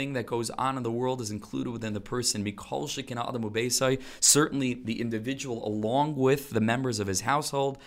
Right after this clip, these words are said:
And there are conflicts that arise. And there are different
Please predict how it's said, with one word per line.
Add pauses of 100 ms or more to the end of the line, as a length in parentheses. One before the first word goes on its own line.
(180)
And
there (3250)
are
conflicts
that
arise.
And
there
are
different